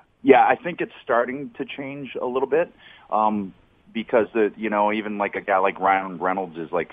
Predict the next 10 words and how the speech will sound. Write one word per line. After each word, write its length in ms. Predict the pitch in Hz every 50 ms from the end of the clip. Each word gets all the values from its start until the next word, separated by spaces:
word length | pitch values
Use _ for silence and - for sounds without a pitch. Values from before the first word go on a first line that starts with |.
| -
six 200 | - 87 - - - - -
two, 220 | 101 101 90 80 73 -
so 140 | - 98 90
it's, 140 | 90 - - - - _ _ _ _ _ _
it's 160 | - 107 104 - - -
slowly 400 | 120 123 123 123 127 123 107 90
changing. 720 | - - 113 107 113 117 113 104 101 85 82 82 80 78
But, 260 | 95 92 90 87 - -
um, 360 | 90 92 92 87 87 87 80 - _ _ _ _ _ _ _ _ _ _ _ _ _ -
yeah, 280 | 85 104 117 120 90